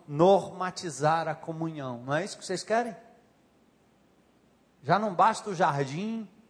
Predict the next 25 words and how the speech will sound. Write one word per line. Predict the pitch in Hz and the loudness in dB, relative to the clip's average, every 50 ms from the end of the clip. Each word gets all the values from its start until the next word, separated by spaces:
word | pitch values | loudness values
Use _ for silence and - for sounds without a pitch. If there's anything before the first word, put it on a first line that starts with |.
| _ _ _ _ | _ _ _ _
já | - - 202 208 | 2 4 4 4
não | 214 214 196 165 | 4 0 2 4
basta | 185 214 220 - - 220 | 4 4 4 2 -4 -6
a | 202 | -6
intimidade | 190 170 - 196 190 180 151 143 170 190 208 214 170 175 | -6 -8 -10 -8 -8 -6 0 2 4 4 4 2 0 -4
do, | 151 156 151 139 131 127 - | -8 -6 -6 -6 -6 -8 -8
do | - 151 | -8 -4
meu | 170 170 160 143 | 4 4 4 4
quarto, | - - 180 180 - 277 - - - - - 190 175 - _ _ _ _ _ _ _ _ _ _ _ - | 4 2 4 4 4 4 0 -4 -8 -18 -16 -16 -16 -16 _ _ _ _ _ _ _ _ _ _ _ -6
já | 131 - 202 208 | 4 4 4 4
não | 220 208 175 | 4 0 4
basta | 156 170 196 220 220 - - - - 196 180 165 - - - - - _ _ _ _ _ - | 4 6 6 6 2 0 -4 -6 -2 0 0 0 0 -6 -20 -20 -20 _ _ _ _ _ 0
andar | 180 190 160 180 214 226 220 | 2 8 10 10 10 10 8
na | 233 226 | 6 2
presença | - - 196 180 - 196 220 208 - 190 | 4 4 2 4 4 2 0 0 0 2
dele | 151 170 214 196 170 | 6 6 6 6 6
diariamente. | - 190 196 208 208 196 175 165 185 214 247 247 - - 202 | 4 6 6 8 6 6 4 4 0 0 0 -2 -4 -8 -8
Vocês | - 160 - - 208 202 - - | -8 -6 -4 -2 -4 -4 -4 -4
querem | - 214 214 220 254 262 254 233 | 0 0 2 2 2 2 2 0
institucionalizar | 220 - - - - 220 - - 247 220 - - 233 202 190 196 226 233 214 185 156 156 170 180 214 240 | -2 -2 -4 -6 -8 -8 -6 -4 -6 -6 0 2 2 2 2 2 0 0 -2 -2 2 4 4 6 6 4
a | 233 | 2
comunhão? | - - 202 208 202 190 185 185 190 233 311 339 - - - - - _ _ _ _ _ _ _ _ _ _ _ _ - | 0 0 0 0 2 2 2 4 4 2 2 -2 -8 -14 -20 -20 -20 _ _ _ _ _ _ _ _ _ _ _ _ -6
Então | - - 220 226 | 2 4 6 6
vamos | 190 214 220 202 175 165 | 6 4 2 2 0 2
lá. | 196 180 160 - - - - - | 2 2 2 0 -4 -10 -20 -20